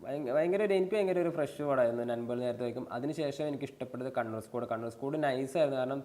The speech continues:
തീരൻ എന്ന് പറഞ്ഞ സിനിമയൊക്കെ കണ്ടവർക്കറിയാം. അതുപോലെ ഇല്ലെങ്കിൽ ആ, അത് ആ ഒരു ലെവലിൽ നമ്മുടെ ഇവിടെ ഒരു സിനിമ വന്നു, അത് പൊളിയായിരുന്നു. ഇനി,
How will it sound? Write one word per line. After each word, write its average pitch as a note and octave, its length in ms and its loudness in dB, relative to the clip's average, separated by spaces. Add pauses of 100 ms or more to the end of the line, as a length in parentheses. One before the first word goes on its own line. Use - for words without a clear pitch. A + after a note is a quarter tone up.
തീരൻ D3+ 280 2
എന്ന് G3 120 6
പറഞ്ഞ F#3+ 200 4
സിനിമയൊക്കെ E3 320 2
കണ്ടവർക്കറിയാം. D3 480 2 (420)
അതുപോലെ D3+ 540 6
ഇല്ലെങ്കിൽ D3 280 2
ആ, C#3 40 -2 (320)
അത് C3+ 120 4 (120)
ആ C3+ 40 6 (120)
ഒരു D3 200 2
ലെവലിൽ C3+ 380 0
നമ്മുടെ C3 260 0
ഇവിടെ C3+ 200 -2
ഒരു C3+ 120 -2
സിനിമ B2+ 320 -2 (140)
വന്നു, A2+ 280 -2 (320)
അത് A#2+ 100 -2 (100)
പൊളിയായിരുന്നു. B2 480 -2 (720)
ഇനി, F3+ 240 0